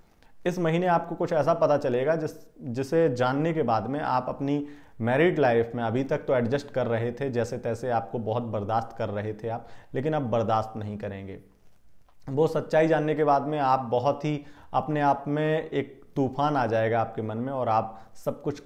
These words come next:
ख़त्म करना चाहेंगे। हो सकता है कि यहाँ पर आपके पार्टनर किसी के साथ में आपके कोई बहुत करीबी या उनके बहुत कोई करीबी रिलेटिव से ही अफेयर में हों बहुत बरसों से या बहुत महीनों से, और इस चीज़ की सच्चाई आपको पता चल जाए।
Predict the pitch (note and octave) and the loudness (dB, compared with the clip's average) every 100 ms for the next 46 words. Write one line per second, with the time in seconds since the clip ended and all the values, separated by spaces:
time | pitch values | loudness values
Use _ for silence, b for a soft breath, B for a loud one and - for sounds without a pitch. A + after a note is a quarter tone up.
0 | - D#3+ C#3+ G#2+ G2+ G2+ G2 G2 G2 G2 | -4 -2 -2 -2 -2 -4 -6 -8 -8 -10
1 | F#2+ b b b b b _ _ - E3+ | -12 b b b b b _ _ 0 2
2 | E3+ D#3 - C3+ D#3 D#3+ D3+ C3 C#3+ - | 2 -2 0 2 2 2 2 2 0 0
3 | B2 B2+ C3 - C3+ B2 - D#3+ D#3 D3+ | 0 0 -2 -2 0 0 2 0 -2 -2
4 | C#3 C3 A#2+ A#2 A#2+ A#2+ D3 C3 A#2 - | -6 -4 -2 2 2 2 -2 -2 -2 -4
5 | A#2+ - B2+ A#2 B2 C#3 - - - _ | -8 -4 -2 0 2 2 -2 -16 -20 _
6 | _ _ _ - C#3 D#3 C#3+ A#2+ C3+ D#3+ | _ _ _ 0 4 4 2 0 -2 -2
7 | D3+ D#3 C3 C3+ C3 C3+ C3 - C3 C3+ | -2 0 0 0 0 -4 -4 -2 0 0
8 | C#3 B2+ A#2 A#2 C3+ - B2+ B2+ A2+ A2 | 0 0 -2 -2 -6 -6 -6 -4 -4 -4
9 | G#2 G#2 G#2 A#2+ A#2 G#2+ G#2 G2+ - A2 | -4 -4 -4 -4 -2 -2 -2 -4 -6 -10
10 | G#2+ A#2 A#2+ A2+ A2 G#2 F#2+ G2 G2+ - | -10 -8 -6 -6 -6 -8 -10 -10 -10 -12
11 | - b b b - B2+ B2+ - - C3+ | -16 b b b -2 -2 -2 -8 -4 -4
12 | C3 B2 G#2 G2 G#2+ G#2+ G2 - A#2+ A#2 | -2 -6 -6 -4 -2 0 0 -4 -6 -6
13 | G2 G2 - - | -6 -8 -12 -14